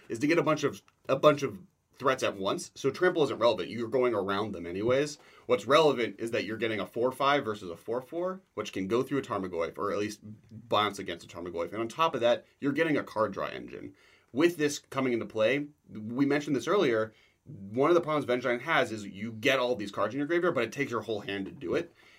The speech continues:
and you don't have a way to start buying things back. This guy lets you start drawing creatures or drawing cards while continuing the game plan of putting more cards into your graveyard. There are so many cool things that it does all at once that the deck just needed to happen for a pretty low cost.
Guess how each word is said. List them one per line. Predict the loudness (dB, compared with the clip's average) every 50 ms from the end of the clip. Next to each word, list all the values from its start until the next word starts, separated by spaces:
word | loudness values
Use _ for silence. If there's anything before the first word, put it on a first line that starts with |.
| _ _ -4
and | -4 -4
you | -4 -6
don't | -2 0 2 2 2 2
have | -2 -4 -4 -4
a |
way | -2 -2 -2 -4
to | -4 -6
start | -8 -6 -4 -2 -2 -2 -2
buying | -4 -6 -6 -6 -6 -8
things | -10 -14 -10
back. | -6 -4 -2 -2 -4 -2
This | -2 -2 0 4
guy | 4 4 4
lets | 4 2 -2 -2 -4
you | -8 -8
start | -4 -4 -6 -6 -6 -10
drawing | -10 -8 -6 -4 -4 -2 -2 -4 -4
creatures | -6 -6 -8 -8 -8 -8 -12 -12
or | -12
drawing | -10 -6 -6 -4 -4 -4 -6
cards | -4 -2 -2 -2 -2 -2 -6 _ -14
while | -8 -4 0 2 4 4 4 4
continuing | 2 -2 -8 -6 -4 -2 -2 -2
the | 0
game | 0 2 0 0 0
plan | -4 -8 -8
of | -8
putting | -8 -8 -6 -4 -4
more | -4 -4 -6
cards | -6 -6 -6 -6 -8
into | -10 -12
your | -12 -12
graveyard. | -10 -8 -10 -8 -10 -10 -12 -12 -12 -14 -18 _ -20 -20 -20 _ -4
There | -2 -2
are | 0
so | 2 4 4 4
many | 4 2 -2
cool | -4 -4 -2 -2 -2 -2
things | -4 -4 -6 -4 -4
that | -6
it | -4 -4
does | -4 -4 -2
all | -2 -4 -4
at | -4 -6
once | -6 -8 -8 -8 -10 -8
that | -4 -2 -2 -2 -2
the | -4 -4
deck | -2 -2 -2 -2 -6
just | -8 -8 -8 -6 -6
needed | -6 -6 -4 -4 -4 -4 -4
to | -6 -8
happen | -8 -6 -8 -6 -6 -4 -4 -6 -6 -8 -10 -16 -20 _ _
for | -2 0 0
a | 0
pretty | 2 2 2 4 4
low | 4 4 2
cost. | 2 0 2 2 2 2 0 -4